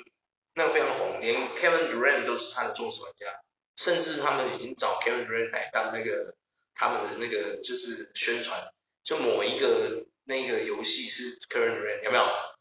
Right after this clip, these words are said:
你有看过新闻吗？然后那个队友还跟他说：“Kevin，拜托你送给我们你的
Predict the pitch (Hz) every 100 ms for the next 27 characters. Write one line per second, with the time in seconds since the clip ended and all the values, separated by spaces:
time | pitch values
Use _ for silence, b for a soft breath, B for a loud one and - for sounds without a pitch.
0 | 117 113 143 131 143 135 139 127 123 -
1 | 110 117 143 143 147 135 107 107 117 123
2 | 123 123 123 143 127 123 135 127 120 -
3 | 131 117 117 - - -